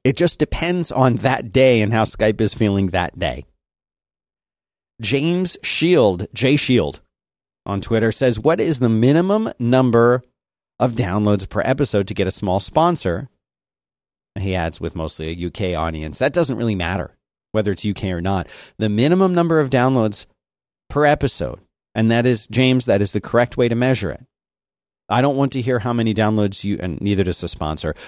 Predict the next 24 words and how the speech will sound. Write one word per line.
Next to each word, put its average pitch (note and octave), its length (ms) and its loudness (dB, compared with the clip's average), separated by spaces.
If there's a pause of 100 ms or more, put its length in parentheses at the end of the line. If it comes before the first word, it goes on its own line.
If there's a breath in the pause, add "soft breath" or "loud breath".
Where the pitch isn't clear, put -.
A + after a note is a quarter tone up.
(120 loud breath)
They A#2+ 200 2
don't F3+ 140 4
want C3+ 120 4
to C3+ 40 2
hear B2+ 160 2
how B2 140 2
many A2+ 220 0
downloads A2+ 420 0
you G#2+ 60 -4
get G2+ 160 2
over F#2+ 220 -2
ninety D#3+ 300 0
days, D#3+ 440 0
not A#2+ 220 0
even C#3 160 0
forty-five E3+ 560 0
days. A2 180 0
They C#3 140 -2
really E4 320 2
want B3+ 160 2
to A#3+ 60 2
know G#3+ 180 0
thirty F3+ 420 2
days. C3+ 600 0